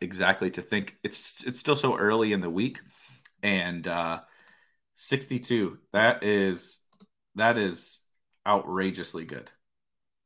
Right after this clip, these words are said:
Sixty-two teams advancing is, like, unreal. Good luck, sir, and great work.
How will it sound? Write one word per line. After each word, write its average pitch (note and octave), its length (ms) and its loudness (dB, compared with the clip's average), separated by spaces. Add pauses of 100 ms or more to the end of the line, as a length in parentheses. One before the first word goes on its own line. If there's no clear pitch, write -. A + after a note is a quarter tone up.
(1700)
Sixty-two B2 680 -2
teams F2+ 560 -6 (920)
advancing F2 640 -6 (100)
is, F#2 180 -6
like, E2 360 -4 (1000)
unreal. F2+ 560 4 (600)
Good A2 180 -2
luck, G2 220 2
sir, - 320 -10 (160)
and F2+ 240 -4 (100)
great - 400 0
work. F2+ 300 -6